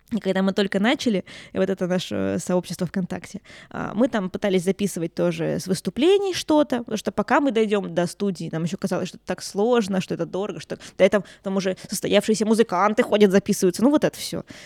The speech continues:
Э, шелуха вот эта мешающая. Потом мы пару раз ходили все-таки в студии. То есть у нас там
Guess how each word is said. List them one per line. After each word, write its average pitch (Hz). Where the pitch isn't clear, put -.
Э, 185
шелуха 220
вот 202
эта 185
мешающая. 175
Потом 214
мы 196
пару 220
раз 202
ходили 180
все-таки 175
в -
студии. 160
То -
есть 175
у -
нас 208
там 180